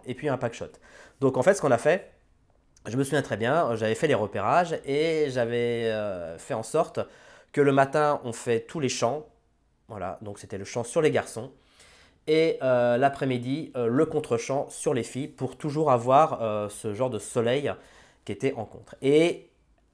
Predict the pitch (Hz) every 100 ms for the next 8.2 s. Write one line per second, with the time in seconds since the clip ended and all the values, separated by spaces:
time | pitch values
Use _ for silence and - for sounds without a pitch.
0 | - 113 185 156 104 123 - _ _ _
1 | - - 120 98 - 80 - _ - 107
2 | 110 135 - - _ _ _ _ 104 90
3 | 101 151 139 139 143 104 101 - 143 113
4 | 101 101 120 110 101 - 107 117 - 104
5 | 131 131 127 117 104 95 95 95 117 101
6 | - 98 - 113 104 92 - 107 127 -
7 | _ - - - _ 127 139 135 - 139
8 | 156 -